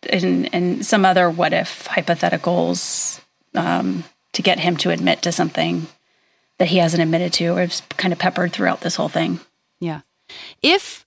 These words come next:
Speaker 2: if there is truth to h-, what Javi reports, um, Becky had gone through, um, and this, the way he talks about it, it sounds like it's all prior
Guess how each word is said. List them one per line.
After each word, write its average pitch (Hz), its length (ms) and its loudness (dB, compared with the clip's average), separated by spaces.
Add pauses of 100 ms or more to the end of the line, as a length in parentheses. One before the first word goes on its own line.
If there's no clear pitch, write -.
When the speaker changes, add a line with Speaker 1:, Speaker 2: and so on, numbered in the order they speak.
(120)
Speaker 2:
if - 440 0 (200)
there 233 320 2
is 220 260 0
truth 190 520 0 (140)
to 185 460 0 (800)
h-, - 140 -6
what 202 260 0
Javi 196 380 2
reports, 175 680 -2 (160)
um, 175 400 0 (160)
Becky 180 300 -2
had 196 320 0
gone 160 260 0
through, - 300 -12 (640)
um, 156 440 0
and 190 140 2
this, - 280 -2 (140)
the 185 120 -2
way 196 180 4
he 190 120 -4
talks - 280 0
about 160 240 2
it, 165 140 -2
it 160 120 -4
sounds 185 400 4
like 180 160 2
it's 175 160 -2
all 160 140 2
prior 151 520 -2